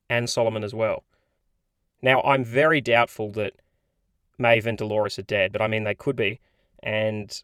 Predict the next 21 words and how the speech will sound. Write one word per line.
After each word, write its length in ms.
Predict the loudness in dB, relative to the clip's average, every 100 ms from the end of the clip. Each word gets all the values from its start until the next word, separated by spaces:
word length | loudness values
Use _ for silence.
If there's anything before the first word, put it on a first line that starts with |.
| _ _ _ _ -6
I'm 60 | 2
not 100 | 2
exactly 400 | 4 4 4 0
sure 220 | 2 2
how 240 | 4 4
E 140 | 4 2
M 100 | 0
Ps 380 | -4 -4 -4 -6
would 100 | -8
affect 600 | -8 0 2 2 -6 -14 -6
permanently 760 | 0 2 0 -4 -4 -4 -4 -10 _ _ _ _ _
a 120 | -2
host, 420 | 2 4 4 -2 -6
because 200 | -6 -4
obviously 280 | -4 -4
they 80 | -2
don't 160 | -2 -2
exist 340 | -4 -8 -6
in 80 | -4
real 180 | -4 -4
life. 240 | -6 -6